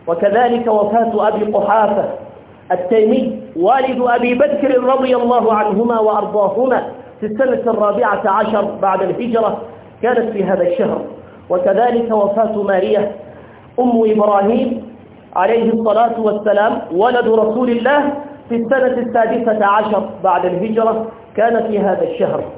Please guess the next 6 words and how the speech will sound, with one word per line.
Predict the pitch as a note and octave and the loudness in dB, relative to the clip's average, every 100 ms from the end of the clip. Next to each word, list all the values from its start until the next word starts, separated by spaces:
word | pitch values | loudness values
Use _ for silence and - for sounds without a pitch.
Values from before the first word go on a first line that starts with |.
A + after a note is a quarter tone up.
| - - - - - - - | -18 -20 -20 -20 -20 -20 -8
عباد | E3+ F#3 A#3 | -4 0 0
الله، | G3 F#3+ E3 - - - - - - - - | 0 0 0 -2 -10 -18 -20 -20 -20 -16 -4
من | F#3+ | 0
على | G#3+ C4 | 2 2
هذا | B3 A#3 A3+ G3+ | 2 2 0 0
المنبر | F#3+ A3 G#3+ F3+ | 0 0 0 -2